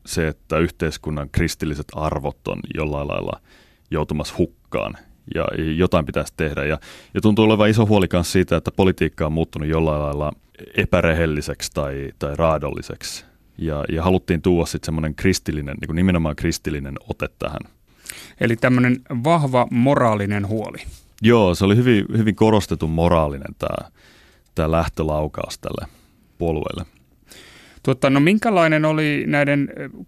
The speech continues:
Speaker 2: Suomen kristillisen liiton perustajien, ö, poliittinen tausta?
Speaker 1: No, no siellä oli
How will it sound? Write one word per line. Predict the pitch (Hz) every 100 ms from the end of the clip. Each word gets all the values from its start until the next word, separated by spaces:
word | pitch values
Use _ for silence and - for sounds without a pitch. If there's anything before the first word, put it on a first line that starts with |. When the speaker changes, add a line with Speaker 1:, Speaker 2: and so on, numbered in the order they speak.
| - -
Speaker 2:
Suomen | - 147 139
kristillisen | 156 - 147 131
liiton | 131 127 120
perustajien, | - 143 131 - 123 117 117 113 -
ö, | 131 127 143
poliittinen | 147 135 123 131 131
tausta? | - 85 - - - - _ _ _ - - - - - - -
Speaker 1:
No, | 117
no | 117
siellä | 123 160 165
oli | 151 143